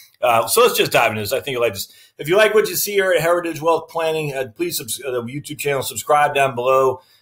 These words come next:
And then, of course, give me a thumbs up. Always help. A thumbs up and, uh, comments, too. Comments help a lot, believe it or not. So let's go right into this. This is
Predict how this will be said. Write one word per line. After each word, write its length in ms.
And 120
then, 120
of 100
course, 280
give 140
me 60
a 60
thumbs 360
up. 160
Always 300
help. 220
A 40
thumbs 280
up 240
and, 200
uh, 180
comments, 500
too. 380
Comments 420
help 160
a 120
lot, 340
believe 140
it 40
or 20
not. 280
So 180
let's 160
go 180
right 180
into 180
this. 200
This 160
is 40